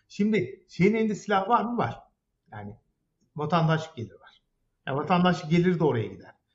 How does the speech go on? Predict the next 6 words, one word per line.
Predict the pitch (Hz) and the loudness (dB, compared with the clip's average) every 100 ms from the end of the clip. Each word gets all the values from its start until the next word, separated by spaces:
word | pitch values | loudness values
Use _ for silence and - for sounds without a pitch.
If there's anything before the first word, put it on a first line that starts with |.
| _ _ | _ _
Buraya, | 143 214 277 233 135 156 | -4 -2 0 0 -2 -4
buraya | 175 220 | 2 4
oynanabilir | 208 180 190 233 | 6 4 0 -2
ama | 247 170 - | -2 -2 -4
estetik | 135 - 160 160 294 - | -8 -8 -8 -8 -6 -2
değerler | 208 190 208 285 - | -2 -2 -4 -4 -6